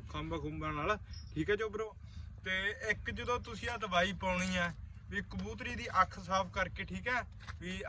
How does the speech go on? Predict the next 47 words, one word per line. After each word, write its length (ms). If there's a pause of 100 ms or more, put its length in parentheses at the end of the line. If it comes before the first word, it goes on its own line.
ਅੱਖ 140
ਸਾਫ਼ 280
ਕਰਕੇ 280
ਗੰਦਾ 320
ਪਾਣੀ 320
ਹੋਵੇ 280
ਜਿਹੜਾ 240
ਵੀ 100
ਕਬੂਤਰੀ 480
ਦੀ 160
ਅੱਖ 240
'ਚੋਂ, 260 (340)
ਵੀ 100
ਐਂ 260
ਨਹੀਂ 140
ਕਿਤੇ 200
ਭੈਣ 260
ਚੋ 220
ਤੁਸੀਂ 240
ਅੱਖ 180
ਪ-, 180
ਉਹ 280
ਗਾਲ 180
ਨਿਕਲੀ, 380
ਚੱਲ 140
ਸੌਰੀ 260
ਗਾਇਜ਼, 180 (340)
ਵੀ 160
ਅੱਖ 180
ਪ-, 260
ਭੰਨ 220
ਦਿਓ 140
ਤੁਸੀਂ 340 (300)
ਕੋਈ 120
ਆਰਾਮਦਾਰੀ 680
ਨਾਲ, 140
ਠੀਕ 220
ਆ 60
ਬਾਈ। 240 (320)
ਤੇ 80
ਫਿਰ 220
ਤੁਸੀਂ 320
ਆਹ 140
ਦੋ 180
ਡ੍ਰੌਪ 340
ਪਾ 220
ਦਿਓ 180